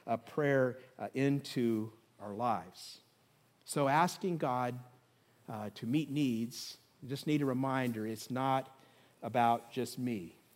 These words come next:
And, and I'll go back to what Jesus told us to pray. Just underline this where Jesus said, "Give us today our daily bread."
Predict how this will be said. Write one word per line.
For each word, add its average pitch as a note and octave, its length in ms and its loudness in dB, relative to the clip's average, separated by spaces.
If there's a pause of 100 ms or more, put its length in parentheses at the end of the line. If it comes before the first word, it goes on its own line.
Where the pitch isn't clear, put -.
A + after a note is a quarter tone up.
(100)
And, B2+ 240 -6
and C3+ 120 0
I'll C3+ 60 4
go D#3 160 6
back D3 380 4 (1080)
to D3+ 200 6
what C3 280 2
Jesus C#3 360 -2
told C3 240 0
us B2 120 -4
to - 100 -10
pray. A#2 500 0 (460)
Just E3+ 280 0
underline D3+ 500 4
this B2 260 0
where B2+ 140 2
Jesus C#3+ 420 0
said, A#2+ 300 0
"Give C3+ 280 4
us - 640 -2 (1120)
today B2 380 4
our G2+ 100 -2
daily G2+ 240 -2
bread." F#2+ 320 -6